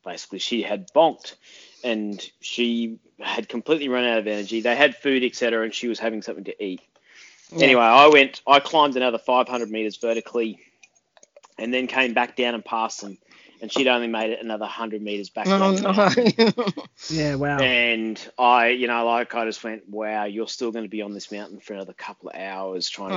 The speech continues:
Speaker 1: get back to the
Speaker 2: Mm-hmm.
Speaker 1: car, you poor thing." And it's just that, it's just, you know, that next rock, once you've
Speaker 2: Mm.
Speaker 1: bonked, feels so far away.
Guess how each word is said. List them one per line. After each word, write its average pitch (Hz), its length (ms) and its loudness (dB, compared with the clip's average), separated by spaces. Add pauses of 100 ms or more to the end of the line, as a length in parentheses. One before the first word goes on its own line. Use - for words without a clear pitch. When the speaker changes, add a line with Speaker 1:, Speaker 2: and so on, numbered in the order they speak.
Speaker 1:
get 98 120 2
back 220 100 -2
to 202 140 -2
the 151 80 -6
Speaker 2:
Mm-hmm. - 80 -14 (100)
Speaker 1:
car, 95 360 -8
you 92 180 -10
poor 95 340 -8
thing." 90 420 -14 (480)
And 110 120 -4
it's 104 120 -6
just - 220 -2
that, 98 320 2
it's 107 140 -6
just, - 360 -4
you 120 100 -2
know, 104 180 -2
that 117 200 0
next 117 280 -2
rock, 113 500 2 (400)
once 113 220 -2
you've 113 120 -2
Speaker 2:
Mm. 170 80 0 (200)
Speaker 1:
bonked, - 60 -14
feels 110 340 -2
so 117 760 2
far 101 400 -2
away. 92 560 -4